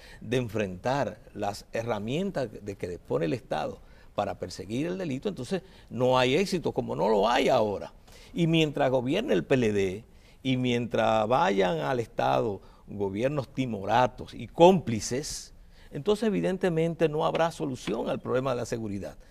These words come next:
Nosotros tenemos que fortalecer la institucionalidad de este país. Nosotros tenemos que, eh, para fortalecer eso, empezar porque los propios gobernantes s-,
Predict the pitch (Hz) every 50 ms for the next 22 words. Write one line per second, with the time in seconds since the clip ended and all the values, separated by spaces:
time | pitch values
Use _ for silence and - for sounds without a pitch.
0 | - - - - - - - - 143 135 165 190 202 220 190 185 196 208 196 -
1 | - 175 160 - - 143 143 135 - - 131 120 113 110 - - 143 180 196 185
2 | 160 135 123 - 120 104 - 107 - 123 107 107 98 95 95 104 110 110 - -
3 | 127 - - 104 107 135 180 214 208 156 - - - - - - - - - -
4 | - - - - - - 123 127 - 175 185 185 202 180 180 185 196 185 - -
5 | 160 165 160 156 147 - - - - - - 139 135 135 139 135 - - - -
6 | 139 135 135 131 123 - 147 135 127 - 135 127 117 120 120 - 180 190 190 175
7 | 170 160 - 156 147 131 - 127 113 - - - 165 190 180 147 135 131 160 170
8 | - - - - - - - - - 160 160 143 - 160 156 151 147 - - -
9 | 208 220 - 233 208 175 143 151 135 120 113 104 98 98 98 98 95 87 85 85
10 | - - 110 - - - - - - - - - - - - - - - - -
11 | - - - - - - -